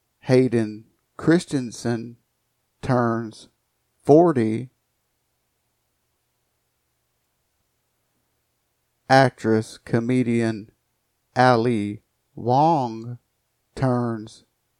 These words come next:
thirty-nine. And actress Kellen Coleman turns thirty-seven.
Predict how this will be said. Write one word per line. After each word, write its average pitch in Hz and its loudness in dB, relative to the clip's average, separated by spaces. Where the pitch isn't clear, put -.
thirty-nine. 117 -2
And 180 0
actress 127 0
Kellen 156 0
Coleman 107 0
turns 135 -4
thirty-seven. 107 0